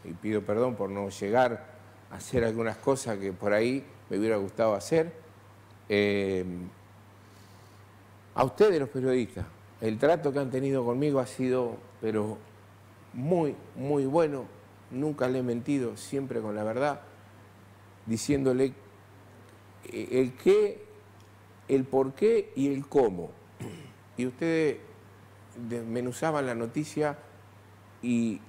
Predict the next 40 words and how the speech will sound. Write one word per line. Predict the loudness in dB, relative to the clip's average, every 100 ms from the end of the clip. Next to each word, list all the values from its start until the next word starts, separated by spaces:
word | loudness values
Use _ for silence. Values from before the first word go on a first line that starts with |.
| 0
la | 0 2
trataban | 0 0 2 2 0 -4
de | -4
la | -4
mejor | -4 -4 -2
manera. | -4 -6 -10 -14 -20 -20 -20 -20 -20 -20 -4
Me | 2
han | 4
dado | 4 4
a | 2
mí | 0
un | 0
lugar | 2 2 2 -4 -12 -20 -20 -6
de | -4
privilegio, | 0 2 2 2 2 -2 -4 -8 -4
porque | -2 -2 -4 -2 -2
lo | -4
tengo | -2 -2 0
que |
reconocer | -2 -2 -4 -2 -2 -2
que | -2 -6 -6 -12 -6
<clears throat> | -4 -4 -10
siempre, | -4 -2 2 4 4 2 -8 -20 -20 -20 -20 -6
eh, | -2 -2 -2 -6 -10 -20 -20 -20 -20 -20 -20 -8
me | 0
han | 0
cuidado | 2 2 2
mucho | 2 -2 0 2 2
y | 0
me | 0
han, | 0 0 -4 -8
eh, | -4
dado | 0 0 0
el, | -2 -4
el, | -4 -4
el | -4 -4
lugar | 0 0 2
de |
respuesta, | 0 -2 2 2 2 -2 -4
o, | -2 -2